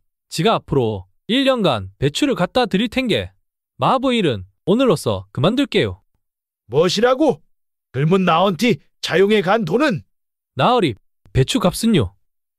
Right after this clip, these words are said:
Speaker 2: 그놈 참 당돌하네. 내가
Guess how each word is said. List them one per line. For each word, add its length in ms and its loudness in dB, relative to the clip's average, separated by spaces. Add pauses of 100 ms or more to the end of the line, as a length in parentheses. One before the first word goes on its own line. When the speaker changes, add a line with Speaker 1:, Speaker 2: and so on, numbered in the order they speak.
(120)
Speaker 2:
그놈 300 -2
참 300 -4
당돌하네. 680 0 (460)
내가 440 0